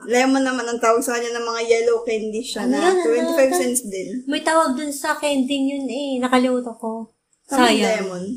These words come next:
Speaker 2: Sayang, sayang. Siguro alam nung mga ano, batang nineties dyan kung anong tawag dun. Delemon!
Speaker 1: Ah,
Speaker 2: Delemon tawag dun sa amin.
Speaker 1: ayaw pa ng
Speaker 2: Ayun.
Speaker 1: lemon.
Speaker 2: May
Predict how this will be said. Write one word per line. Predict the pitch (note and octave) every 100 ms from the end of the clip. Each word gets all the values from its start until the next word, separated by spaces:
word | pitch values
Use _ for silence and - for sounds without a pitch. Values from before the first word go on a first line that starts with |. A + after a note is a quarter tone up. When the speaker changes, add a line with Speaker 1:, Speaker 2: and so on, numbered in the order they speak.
| A#3+ _ _ _
Speaker 2:
Sayang, | C#4 C4 A#3+ G#3
sayang. | G3+ G3 F#3 F#3 F#3
Siguro | C#4 A#3+ D#4+
alam | D4+ C#4+ C4+
nung | C4+ B3+
mga | B3 A#3+ A#3+ G#3
ano, | F#3 F3+
batang | F3+ G3+ G3+
nineties | G#3 F#3+ F#3+ G3 F#3+
dyan | G3 F#3
kung | G3
anong | G3 G3 F#3+
tawag | F#3+ F#3 F3+
dun. | F#3+ F#3 - -
Delemon! | G#3+ E4 E4 D#4+ F4+ F4 C4 G#3 - _ _ _ -
Speaker 1:
Ah, | G#3
Speaker 2:
Delemon | B3+ C4+ C4 C4
tawag | B3 A#3+ A#3 G#3
dun | G#3+
sa | G#3 F3+
amin. | F#3 F3
Speaker 1:
ayaw | F3
pa | F3
ng | F#3+
Speaker 2:
Ayun. | F3+ F#3
Speaker 1:
lemon. | F#3 F#3 G#3 B3 D#4+ C#4 - -
Speaker 2:
May | B3+